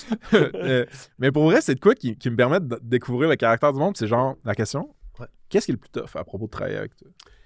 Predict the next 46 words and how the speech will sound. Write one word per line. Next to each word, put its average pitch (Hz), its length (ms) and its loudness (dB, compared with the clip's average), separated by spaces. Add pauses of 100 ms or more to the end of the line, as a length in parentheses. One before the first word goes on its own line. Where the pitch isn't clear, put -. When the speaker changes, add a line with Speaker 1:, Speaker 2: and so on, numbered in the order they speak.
(580)
Speaker 2:
Qu'est-ce - 200 -10
qui - 80 -8
est - 40 -8
le - 100 -16
plus 123 180 -8
tough ? 120 280 -6 (540)
Euh, 110 440 -8
ça, - 140 -4
c'est 170 140 -8
une 135 80 0
bonne 175 200 2
question 156 420 -4
d'introspection. 135 1000 -4
Euh, 135 340 4
Speaker 1:
<laughs> - 160 -2
Speaker 2:
tu 180 80 2 (320)
sais, 190 240 4
euh, 139 320 4
quand 180 120 -2
on 185 60 2
a 151 60 4
débriefé 135 580 -4
un 170 80 -8
peu 185 140 2
Speaker 1:
Fais - 20 4
comme 147 100 4
Speaker 2:
avant 131 140 2
Speaker 1:
si 160 60 0
Speaker 2:
le - 20 2
Speaker 1:
je 139 60 -2
te 135 60 6
l'avais 110 260 6
Speaker 2:
pod- 117 60 6
Speaker 1:
envoyé 117 200 2
à 123 120 2
l'avance. 101 220 0 (140)
Speaker 2:
Ouais, 233 80 4
c'est - 20 2
ça. 277 180 6 (1000)
<laughs> 190 200 4
Exactement. 175 760 2 (140)
Fait 175 280 -6
que, 165 180 2
mais 170 160 2
quand, 254 180 4 (240)
quand, 208 120 6